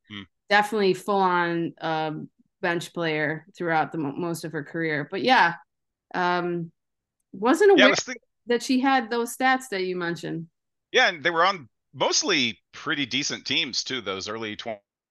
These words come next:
Speaker 1: ten Connecticut teams were
Speaker 2: Mm-hmm.
Speaker 1: really good. She was, and then she finished her career on the twenty fourteen, uh, Lynx. So yeah, like, uh, it, it also has plus minus, and she's, like,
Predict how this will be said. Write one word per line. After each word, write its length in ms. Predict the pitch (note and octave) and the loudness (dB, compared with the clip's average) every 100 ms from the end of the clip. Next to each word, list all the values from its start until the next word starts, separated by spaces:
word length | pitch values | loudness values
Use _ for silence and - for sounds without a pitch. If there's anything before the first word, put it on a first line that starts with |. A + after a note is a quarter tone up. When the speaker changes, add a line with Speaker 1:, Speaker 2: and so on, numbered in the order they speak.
| _ | _
Speaker 1:
ten 260 | - G2 F#2+ | -8 -8 -8
Connecticut 440 | E2+ F2 B2 B2 | -10 -8 -8 -10
teams 360 | F2+ E2+ E2+ - | -10 -12 -12 -14
were 320 | F#2 D#2 D#2 | -16 -16 -16
Speaker 2:
Mm-hmm. 80 | E2 | -14
Speaker 1:
really 200 | E2 D#2 | -14 -14
good. 160 | E2 E2 | -14 -12
She 100 | G2+ | -12
was, 240 | F#2+ F2+ | -12 -12
and 160 | G2 F#2 | -14 -14
then 60 | |
she 120 | F2 F2+ | -12 -12
finished 280 | G#2 F#2+ | -12 -12
her 80 | F2+ | -14
career 300 | - F2+ E2 | -12 -10 -10
on 100 | D#2+ D2+ _ _ _ | -12 -16 _ _ _
the 60 | |
twenty 260 | - F#2+ F#2+ | -18 -16 -16
fourteen, 640 | - F#2+ - F#2 E2 D#2 _ _ _ _ _ _ | -16 -18 -18 -18 -18 -20 _ _ _ _ _ _
uh, 240 | F2 E2 D#2 | -10 -8 -6
Lynx. 520 | A#2+ A2+ - - - _ _ _ _ _ _ _ _ | -4 -4 -4 -8 -8 _ _ _ _ _ _ _ _
So 380 | - G2 F#2+ G2 | -6 -4 -4 2
yeah, 240 | C3+ A2 | 2 4
like, 240 | A2 B2 | 2 0
uh, 40 | B2+ | 0
it, 280 | B2+ B2 B2+ | 0 -2 0
it 100 | C#3 | 2
also 240 | D#3+ D#3 | 2 2
has 140 | A#2+ | 0
plus 260 | - C#3 A#2+ | 0 -2 -2
minus, 360 | B2+ A2 G2 G#2 | -2 -2 -4 -8
and 140 | F#2 | -12
she's, 200 | A2 G2+ | -10 0
like, 180 | G2+ | 0